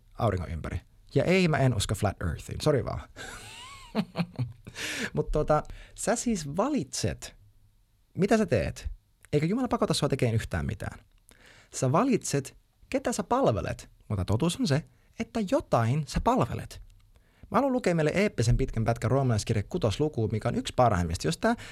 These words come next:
jos sulla ei yhtään kysymyksiä tästä, tästä jaksosta, niin älä heiva niitä mulle, heivaa ne Jumalalle ja käy lukemassa roomalaiskirja kutonen ja roomalaiskirja kahdeksan.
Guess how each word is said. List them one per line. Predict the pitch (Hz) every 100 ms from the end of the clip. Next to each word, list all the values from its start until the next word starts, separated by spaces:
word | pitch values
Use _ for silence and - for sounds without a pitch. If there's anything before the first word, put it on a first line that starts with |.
| -
jos | 202
sulla | - 359
ei | 170
yhtään | 165 139 120
kysymyksiä | 143 147 127 131
tästä, | 120 120 117 - - - - - - - - -
tästä | 135 120
jaksosta, | 107 117 123 - 123 - - - -
niin | - 143 139 202
älä | 254 214 - - - 117
heiva | 143 117
niitä | 101 87
mulle, | 139 143 123
heivaa | 226 254 185
ne | 127
Jumalalle | 123 98 87 95
ja | 127
käy | 123 208
lukemassa | 254 214 147 120 -
roomalaiskirja | 117 101 - - -
kutonen | - 123 165 190 - - 175
ja | 226
roomalaiskirja | 208 170 - 110
kahdeksan. | - 101 78 -